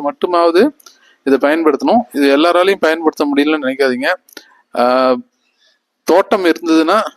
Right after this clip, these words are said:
ஓப்பன் ஸ்பேஸ் இருந்ததுன்னா ரொம்ப, ரொம்ப நல்லது. அங்க தோட்டம் இருக்கும்போது தென்னை மரம் இருந்துச்சுன்னா நிறைய,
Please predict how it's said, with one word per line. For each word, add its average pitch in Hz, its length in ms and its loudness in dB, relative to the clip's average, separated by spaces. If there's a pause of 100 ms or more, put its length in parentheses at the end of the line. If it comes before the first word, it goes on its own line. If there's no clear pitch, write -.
(360)
ஓப்பன் 147 440 0
ஸ்பேஸ் 147 180 2 (100)
இருந்ததுன்னா 151 300 0
ரொம்ப, 135 220 0
ரொம்ப 139 160 0
நல்லது. 139 540 0 (540)
அங்க 117 360 2
தோட்டம் 165 460 0
இருக்கும்போது 165 640 2
தென்னை 156 280 -2
மரம் 151 240 0
இருந்துச்சுன்னா 147 340 -4
நிறைய, 135 520 0